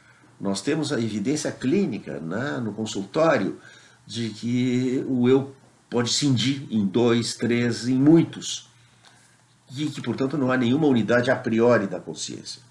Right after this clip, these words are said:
Cousin era o representante desse apriorismo na França. Por isso, Janet escreve, "A história de Felidat foi o grande argumento de que os psicólogos positivistas fizeram uso na época de suas lutas heróicas contra o dogmatismo da escola de Cousin.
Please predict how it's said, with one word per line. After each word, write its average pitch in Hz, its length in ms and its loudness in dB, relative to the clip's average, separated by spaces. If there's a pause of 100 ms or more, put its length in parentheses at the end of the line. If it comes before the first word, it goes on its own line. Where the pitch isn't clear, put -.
(1160)
Cousin 120 480 2
era 107 240 4
o 98 40 -4
representante 98 640 -4
desse 98 220 -4
apriorismo 87 480 -6
na 104 140 -4
França. 95 320 -6
Por 92 200 -6
isso, 120 280 -4
Janet 87 240 -4
escreve, 117 480 -2 (680)
"A 98 100 0
história 113 480 2
de 98 120 -4
Felidat 117 640 0 (480)
foi 131 240 2
o 120 60 2
grande 170 360 4
argumento 120 680 0
de 101 180 -8
que 117 140 -8
os - 360 -6 (120)
psicólogos 113 720 0
positivistas 113 580 -6
fizeram 104 420 -2
uso 156 400 -2 (520)
na 104 160 0
época 131 360 2
de - 80 -10
suas 104 320 -4
lutas 120 320 -2
heróicas 120 560 0
contra 110 240 -4
o 98 40 -6
dogmatismo 104 640 -4
da 101 80 -4
escola 98 360 -2
de 90 120 -8
Cousin. 80 400 -10